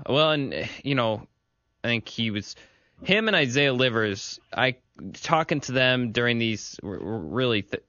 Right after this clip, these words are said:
lucky to have open locker rooms during these tournament runs, so we got to know them pretty well with their, what, ten postseason games, the most you could possibly play. And so,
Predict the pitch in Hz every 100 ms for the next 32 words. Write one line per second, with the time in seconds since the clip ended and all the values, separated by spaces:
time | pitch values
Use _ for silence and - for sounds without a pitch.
0 | _ 117 117 113 104 107 110 107 104 101
1 | 107 110 101 95 101 98 90 87 - 160
2 | 135 87 95 107 - 90 85 _ _ _
3 | - 156 143 120 120 117 104 - 139 110
4 | 123 117 101 110 98 95 - 98 95 95
5 | - - 107 104 113 107 - 110 110 107
6 | 101 107 107 90 98 95 - - 98 107
7 | 98 95 90 87 101 98 101 87 - 110
8 | 104